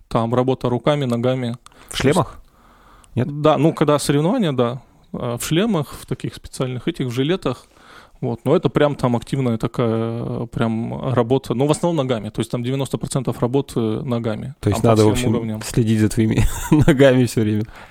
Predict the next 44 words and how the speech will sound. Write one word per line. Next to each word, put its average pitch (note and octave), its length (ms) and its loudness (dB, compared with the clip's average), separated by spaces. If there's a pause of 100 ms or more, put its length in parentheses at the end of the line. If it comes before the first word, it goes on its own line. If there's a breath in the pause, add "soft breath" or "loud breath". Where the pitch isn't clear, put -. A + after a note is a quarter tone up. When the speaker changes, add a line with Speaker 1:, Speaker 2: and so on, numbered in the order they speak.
Speaker 1:
Ну, A#3+ 240 4
сейчас F#3 400 0
я F3 120 4
уже D#3+ 220 2
немножко, D#3+ 380 0
конечно, D#3 420 0
это F#3 220 2
не C#3+ 100 0
в - 80 -10
той G#3 220 2
форме, C3 720 0
но B2 580 0
да, B2 280 0
в - 260 -16
те, C3 180 -2
как, - 160 -6
конечно, C3 400 -4
годы B2+ 280 0
более B2 380 0
юные, B2+ 460 -4
э, C#3+ 320 -8
у C#3 140 -6
меня A#2+ 320 -2
была B2 160 0
очень A#2+ 180 -4
хорошая B2+ 380 0
форма, C3+ 420 -2
поэтому, D#3+ 640 -8 (100)
если C3 220 0
нужно, C#3+ 400 0 (320 loud breath)
<laughs> - 340 0
ногу D3 400 2
кому-нибудь C#3+ 400 0
на C#3+ 100 2
голову C3+ 280 2
смогу C3 320 -2
поставить. C3+ 500 0 (500 loud breath)
Speaker 2:
Ну, B2+ 120 2
с - 40 -6
твоим A#2+ 200 4
ростом-то, A#2 320 2
конечно, A2 260 0
это C3 160 2
несложно. G#2 380 2